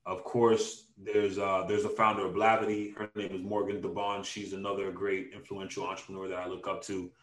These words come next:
Um, man, there's, oh, Chris Do. This dude is, tell your whole audience to check him out. Chris Do is the founder of The Futur, which is essentially, like, a branding, like, platform where he teaches you, has courses. He's probably one of my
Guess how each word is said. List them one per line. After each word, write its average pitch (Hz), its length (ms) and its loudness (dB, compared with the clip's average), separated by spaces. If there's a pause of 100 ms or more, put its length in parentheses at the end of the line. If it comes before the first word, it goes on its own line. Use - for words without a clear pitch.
(420)
Um, 90 500 0 (580)
man, 98 340 -2 (300)
there's, 90 160 -2 (140)
oh, 120 380 4 (340)
Chris 143 320 4
Do. 107 320 4 (680)
This 110 180 -2
dude 113 240 4
is, - 200 -2 (300)
tell 135 260 8
your 123 100 6
whole 120 160 4
audience 110 320 6
to - 60 -4
check - 240 0
him 101 140 -4
out. 92 300 -4 (260)
Chris 117 240 2
Do 113 220 6
is 104 120 4
the 104 60 -2
founder 101 360 0
of 90 80 -4
The 92 80 -6
Futur, 101 400 -2
which 98 180 0
is 95 140 -6
essentially, 151 440 -2
like, 120 200 4
a - 40 2
branding, 101 1160 -2 (280)
like, 95 320 2 (540)
platform - 580 0 (200)
where 95 120 -4
he 101 60 -12
teaches 107 400 -6
you, 101 260 -6
has 95 260 -2
courses. 104 600 -6
He's 113 140 -8
probably 101 260 0
one 98 140 -4
of 92 80 -4
my 90 120 -4